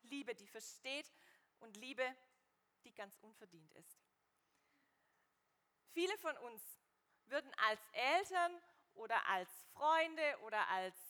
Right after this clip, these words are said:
äh, Paten und Onkel und Tanten und so mit einem eineinhalbjährigen genauso umgehen.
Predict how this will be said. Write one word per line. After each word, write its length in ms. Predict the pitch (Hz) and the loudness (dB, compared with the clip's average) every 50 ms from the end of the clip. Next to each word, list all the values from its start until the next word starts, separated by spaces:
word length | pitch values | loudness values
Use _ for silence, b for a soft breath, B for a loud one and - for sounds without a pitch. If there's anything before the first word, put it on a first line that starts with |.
| - | -12
äh, 200 | - 196 190 185 | -8 -8 -6 -6
Paten 560 | 180 _ - - 240 254 277 330 320 - 269 240 | -8 _ -8 2 6 6 6 6 4 0 -10 -18
und 200 | - 208 202 - | -18 -20 -12 -6
Onkel 240 | 247 262 302 - 262 | -6 -6 -6 -6 -14
und 140 | - 240 - | -18 -12 -6
Tanten 260 | 254 233 254 - 240 | -4 -4 -4 -4 -8
und 120 | 226 262 - | -14 -10 -10
so 100 | 277 269 | -8 -8
mit 180 | 277 262 - - | -8 -10 -8 -8
einem 160 | 247 240 208 - | -8 -8 0 6
eineinhalbjährigen 920 | - 269 294 370 392 415 392 294 294 294 277 262 269 262 254 262 262 254 | 6 6 6 4 0 0 0 0 0 0 -2 -2 -2 -4 -6 -8 -12 -12
genauso 600 | 254 240 226 220 208 208 208 220 214 208 226 190 | -12 -4 0 2 2 2 2 -2 -6 -10 -14 -14
umgehen. 540 | - 190 185 180 175 175 175 165 170 175 | -14 -16 -18 -16 -14 -14 -14 -14 -14 -18